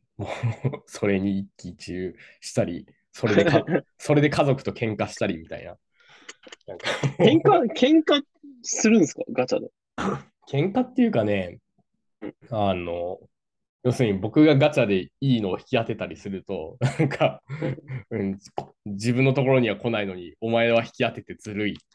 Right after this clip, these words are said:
Speaker 1: みたいな、
Speaker 2: うん。
Speaker 1: <laughs> 感じになる。
Speaker 2: <laughs> いや、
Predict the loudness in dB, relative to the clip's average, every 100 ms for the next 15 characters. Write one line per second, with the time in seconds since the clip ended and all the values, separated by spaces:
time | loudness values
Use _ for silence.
0 | _ -12 -2 -2 0 0 -2 -2 -8 -10
1 | -6 -6 -6 _ -6 -2 -2 0 0 0
2 | -2 -4 -6 -4 -2 -2 -4 -8 _ _
3 | -10 -10 -20 -20 -20 _ -20 -20 -20 -18
4 | -18 -18 _ _ 0 0 -4 -14 _ _
5 | -2 -2 -6 _ _ _ -20 _ -12 -12
6 | -14 _ -20 -18 -10 -10